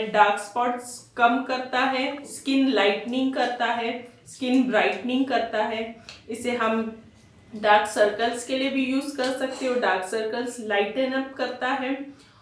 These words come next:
और काफ़ी लोग बोलते हैं इससे हमारी स्किन लाइट होती है, फेयर होती है, but ऐसा कुछ नहीं होता है। जो हमारे फेस पे डलनेस आई होती है उसे ये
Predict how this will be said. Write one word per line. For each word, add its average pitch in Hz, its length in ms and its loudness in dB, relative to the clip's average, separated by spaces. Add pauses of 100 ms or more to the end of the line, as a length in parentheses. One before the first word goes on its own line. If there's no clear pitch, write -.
(140)
और 240 260 2
काफ़ी 254 320 2
लोग 269 220 4
बोलते 233 280 0
हैं 247 80 2
इससे 269 180 -4
हमारी 220 300 2
स्किन 247 340 -4
लाइट 214 340 4
होती 214 340 2
है, 226 200 -2
फेयर 220 360 0
होती 196 300 -4
है, 214 120 0
but 208 140 0
ऐसा 220 220 -2
कुछ 247 280 -6
नहीं 254 140 0
होता 202 280 -4
है। 226 200 -4 (440)
जो 220 160 -2
हमारे 220 400 4
फेस 214 300 4
पे 247 140 2
डलनेस 214 560 6
आई 240 200 2
होती 247 380 -4
है - 560 -6 (140)
उसे 233 320 -2
ये 226 200 0